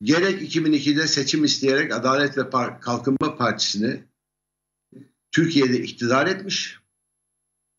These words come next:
ve bu partiye her anlamda ve her zora düştüğünde destek olmuştur. Bunları hatırlatmama gerek var mı bilmiyorum.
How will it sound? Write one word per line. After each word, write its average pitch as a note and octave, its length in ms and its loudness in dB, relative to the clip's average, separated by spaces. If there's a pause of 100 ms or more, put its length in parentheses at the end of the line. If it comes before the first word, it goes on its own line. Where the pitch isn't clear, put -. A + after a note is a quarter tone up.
(300)
ve D3 160 2
bu G3 160 -2
partiye D#3 800 0 (380)
her G#3 420 -2
anlamda B2 840 0 (260)
ve C#3 100 4
her F#3 360 2
zora C3+ 560 0
düştüğünde C3 520 -2
destek G#2+ 340 -4
olmuştur. - 680 -18 (1200)
Bunları E3+ 600 0 (300)
hatırlatmama C3+ 720 0
gerek A#2+ 400 -2
var A#2+ 100 2
mı D3 180 -2
bilmiyorum. G#2 440 -2